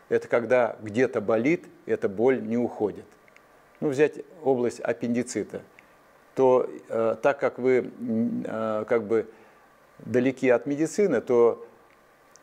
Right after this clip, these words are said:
здесь нужно понимать, что боль, которая создалась внизу живота,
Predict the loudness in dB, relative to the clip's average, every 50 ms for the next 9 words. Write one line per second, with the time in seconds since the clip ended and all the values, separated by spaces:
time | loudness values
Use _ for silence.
0 | -20 -16 -12 -6 -2 0 0 0 -2 -4 -6 -4 -2 -2 -2 -2 -4 -2 0 0
1 | 0 2 2 0 0 -2 -6 -14 -20 -20 -6 -2 0 0 0 2 4 4 4 4
2 | 4 2 -2 0 2 2 0 0 0 -2 -4 -2 2 2 4 6 6 4 4 2
3 | -2 -10 -20 -20 -14 -6 -2 -2 -2 0 0 0 0 -2 -2 -4 -10 -18 -18 -8
4 | -4 0 0 2 0 2 2 2 2 2 0 -4